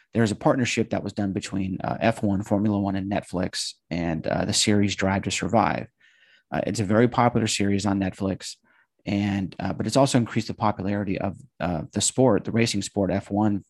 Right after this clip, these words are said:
uh, significantly. And, um, where, uh, I think the, the increase, um, you know, in terms of viewership is, is, is substantial, uh, percentage-wise. So, um,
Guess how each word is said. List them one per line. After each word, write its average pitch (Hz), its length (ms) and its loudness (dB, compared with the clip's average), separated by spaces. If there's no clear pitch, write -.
uh, 85 120 -4
significantly. - 960 -2
And, 107 720 2
um, 80 560 -8
where, 110 280 4
uh, - 120 -6
I 117 100 -2
think 107 240 -2
the, 98 240 0
the 104 220 -2
increase, 104 680 0
um, - 440 -8
you 113 100 0
know, 107 100 2
in 98 80 0
terms 104 220 0
of 92 80 -6
viewership 104 440 2
is, 90 400 -6
is, 98 280 -2
is 101 180 0
substantial, - 800 0
uh, 98 140 0
percentage-wise. 95 960 0
So, 110 600 6
um, 80 560 -2